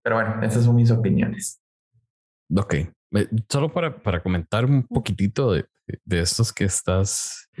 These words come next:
Speaker 2: diciendo. Bueno, ya, ya comenté el de Jinx, que sí, me parece súper bien. Eh, este de Trinity a mí no me estorba tanto.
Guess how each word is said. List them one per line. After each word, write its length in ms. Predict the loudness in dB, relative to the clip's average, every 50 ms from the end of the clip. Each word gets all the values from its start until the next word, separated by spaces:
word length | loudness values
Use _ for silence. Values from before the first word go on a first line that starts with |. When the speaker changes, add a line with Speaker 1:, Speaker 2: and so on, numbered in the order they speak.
| -12 -12 -14 -20 -20 _ -2
Speaker 2:
diciendo. 480 | 0 2 2 4 4 4 2 2 0 0
Bueno, 180 | 0 0 0 0
ya, 240 | 0 -2 -2 -4 -6 -6
ya 120 | -6 -2
comenté 380 | 0 2 2 2 2 0 0 -2
el 80 | -2
de 100 | -2 -2
Jinx, 360 | -2 0 0 0 0 0 -2 -6
que 120 | -8 -8 -4
sí, 120 | 0 2
me 160 | 2 2 2
parece 320 | 0 -2 -4 -2 -2 -2 -2
súper 380 | -2 -2 -2 -2 -2 -2 -2
bien. 300 | 0 2 2 2 0 -2 _ -20 -20 -20 -20 -20 -20 _ _ _ _
Eh, 420 | 0 2 2 2 2 2 2 0 -2 -6 _ _ _ -4
este 400 | -2 -2 -2 -2 -2 0 0 0
de 320 | 0 0 0 0 -2 -4 _ -4
Trinity 560 | 0 2 4 4 6 4 4 2 0 -6 -4
a 120 | 0 2 2
mí 100 | 4 4
no 100 | 4 4
me 100 | 4 4
estorba 580 | 2 0 -2 -2 -2 -2 0 0 -2 -2 -4 -6 -4
tanto. 640 | -2 2 2 4 2 2 2 -2 -2 -2 -4 _